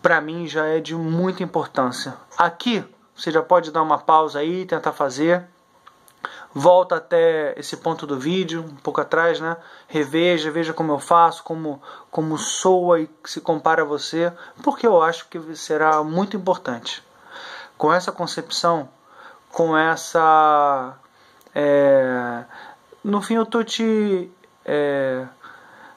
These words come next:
sugerindo, eu tô, um, é um desafio, é uma proposta, né? Eu acho que você pode despertar pra,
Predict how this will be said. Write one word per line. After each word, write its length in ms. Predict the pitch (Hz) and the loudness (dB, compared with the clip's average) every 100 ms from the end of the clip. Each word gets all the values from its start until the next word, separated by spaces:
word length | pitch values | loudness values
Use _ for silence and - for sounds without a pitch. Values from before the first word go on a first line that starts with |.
| - | -14
sugerindo, 1000 | - 247 226 208 185 180 196 156 131 135 - | -6 -2 0 2 0 0 -4 -4 -8 -12 -12
eu 160 | - 151 | -6 -4
tô, 240 | 147 185 180 175 - | 0 0 0 -8 -14
um, 300 | - 185 202 | -4 -2 0
é 140 | - | 2
um 100 | 190 | 2
desafio, 720 | 196 175 180 - - 208 196 175 | 0 2 2 0 -8 -6 0 2
é 40 | |
uma 200 | 170 175 | 4 2
proposta, 880 | - 190 180 - 175 180 170 - 123 - _ _ _ _ _ | 2 2 2 4 6 6 4 -10 -18 -20 _ _ _ _ _
né? 240 | 147 147 156 - - - - - - | -6 -6 -6 -14 -20 -20 -20 -14 0
Eu 160 | 170 180 | 6 6
acho 220 | 180 - | 6 -2
que 80 | 190 | -8
você 280 | 180 175 | -8 -6
pode 640 | 190 - 185 190 180 185 196 - _ _ _ | -6 2 6 6 2 -6 -10 -12 _ _ _
despertar 1080 | 160 180 190 - 196 180 - 180 175 185 - _ _ _ - _ _ - | -6 -2 -2 0 0 0 0 4 4 2 -2 _ _ _ -20 _ _ -4
pra, 640 | 165 160 160 160 160 156 | 0 2 4 4 6 4